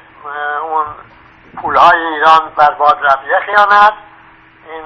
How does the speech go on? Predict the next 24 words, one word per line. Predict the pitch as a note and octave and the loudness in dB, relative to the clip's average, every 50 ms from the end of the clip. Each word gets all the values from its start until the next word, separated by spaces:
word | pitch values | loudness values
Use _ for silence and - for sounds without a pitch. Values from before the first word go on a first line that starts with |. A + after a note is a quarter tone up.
| D3+ D3 D3 D3 - - | -6 -6 -6 -6 -4 -6
تجاوز | D#3+ E3 D#3 D3+ D3 D3+ E3 F3 | -6 -2 0 2 2 2 2 0
به | F3 D#3+ E3+ | 0 0 0
قانون | D#3 C3 D3 D3 D3+ D3+ D3+ D3 | 2 4 4 2 2 0 -2 -2
اساسی | D3 C#3 C3+ C3+ - D3 C3+ - - - - | 0 0 0 0 -2 -6 -6 -6 -8 -18 -2
دو | - E3 | -2 -2
خیانت، | - - A3 G#3+ G#3+ G#3+ G#3+ G#3+ A3 A3 A3 A3 A3 - - _ _ _ _ _ _ _ _ _ _ _ _ _ _ _ _ _ _ _ _ _ _ _ - _ - _ _ _ _ _ | -2 0 0 2 2 2 4 4 2 2 2 0 -4 -16 -20 _ _ _ _ _ _ _ _ _ _ _ _ _ _ _ _ _ _ _ _ _ _ _ -20 _ -20 _ _ _ _ _
این | - G3 F#3 | -16 -16 -10
که | - - F#3 F3+ F3 D#3+ D3 - - - _ _ _ _ _ _ | -4 0 0 2 2 0 -2 -4 -8 -20 _ _ _ _ _ _
با | C#3 D3 | 0 0
اینکه | F3+ F3+ - F#3 | 0 -2 -4 -4
رئیس | F#3+ F3+ E3 D#3+ - - - | -2 0 0 -2 -2 -6 -6
جمهور | D#3+ D#3 D#3 D3+ G3 C4 | -4 -4 0 2 0 2
باید | B3 A3+ G3+ F#3 F3+ D#3+ E3+ | 4 4 2 2 2 0 2
از | E3+ D#3 D#3 D3 - - - - - | 2 2 2 0 -4 -16 -20 -18 -6
قرارداد | - D3+ D3+ D#3 D#3+ D#3 D#3 D#3 D#3+ D3+ D3 D3 - - - _ _ _ _ _ _ - | 0 0 2 4 4 2 2 2 2 2 2 2 -2 -12 -20 _ _ _ _ _ _ 0
ها | - D3 D#3 | 2 2 2
رو | D#3+ | 2
امضا | E3 E3 D#3+ E3 D#3 D3+ D3 - D#3+ D#3 D#3 | 0 0 0 -4 -4 -6 -4 0 2 2 2
کنه | D3+ - F3 E3 D#3+ G3+ | 2 0 -2 -2 -2 0
پس | G3+ G#3 F#3+ | 0 0 0
باید | - E3 E3+ F3+ F#3+ A3 | 2 2 2 2 4 0
از | G#3 F3+ | 0 0
ما-، | F3 E3 D#3+ E3 D#3+ D#3 D#3+ D#3+ | 2 2 2 2 2 0 -4 -6
مفادش | C#3+ - - G3 G#3 A3+ A3 - - | -4 2 2 2 2 0 -6 -8 -10